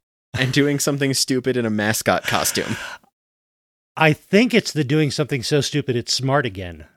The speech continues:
Speaker 1: Yes.
Speaker 2: Because it ties into that whole idea.
Speaker 1: Absolutely. Because he, g-, like, we watch him, like, when asked two plus two, recite Coulomb's law
Speaker 2: <laughs> Yes.
Speaker 1: perfectly.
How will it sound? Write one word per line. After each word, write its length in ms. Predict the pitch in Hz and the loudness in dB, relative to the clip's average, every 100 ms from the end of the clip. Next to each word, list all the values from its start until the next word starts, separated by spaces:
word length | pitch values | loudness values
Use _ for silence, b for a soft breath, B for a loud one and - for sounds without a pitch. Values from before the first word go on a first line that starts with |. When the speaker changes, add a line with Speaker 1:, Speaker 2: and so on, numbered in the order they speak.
| - | -4
Speaker 1:
Yes. 300 | 170 170 156 | 0 2 2
Speaker 2:
Because 320 | 135 147 123 | 2 2 2
it 160 | 143 | -2
ties 420 | - 147 165 156 - | -2 0 2 2 0
into 400 | 165 165 135 123 | -2 0 0 -2
that 240 | 117 117 | -2 -2
whole 260 | 139 123 104 | -2 -2 -2
idea. 460 | 110 98 113 90 - - | -4 -4 -4 -4 -10 -4
Speaker 1:
Absolutely. 880 | 165 196 - 165 147 170 107 110 - _ _ _ _ _ _ _ | -2 -2 2 2 2 0 0 -4 -4 _ _ _ _ _ _ _
Because 340 | 180 - 175 - | 0 4 4 4
he, 200 | - 202 | 2 4
g-, 100 | 247 - | 2 2
like, 400 | - 175 180 - B B B _ _ _ - | 4 4 2 -8 B B B _ _ _ 0
we 180 | 185 202 | 4 6
watch 440 | 214 233 262 - | 4 2 2 0
him, 420 | 185 170 160 165 - _ _ _ _ _ _ _ _ _ _ _ - | 2 4 4 2 0 _ _ _ _ _ _ _ _ _ _ _ 0
like, 280 | 156 139 - _ | 2 2 -2 _
when 180 | 160 170 | 4 6
asked 500 | - 202 208 - - | 6 4 2 -6 -8
two 220 | - 208 | -2 -2
plus 320 | - 180 165 | 0 -2 -2
two, 380 | - - 202 147 | -4 0 0 0
recite 420 | 117 131 151 156 | 0 -2 0 -2
Coulomb's 640 | - - 156 160 165 160 117 | -4 -2 0 0 0 -2 -4
law 540 | 113 143 117 76 69 143 | -2 0 0 -2 -6 -6
Speaker 2:
<laughs> 80 | |
Yes. 100 | 208 | 0
Speaker 1:
perfectly. 680 | 175 190 170 180 123 95 104 | 4 6 6 2 0 -4 -4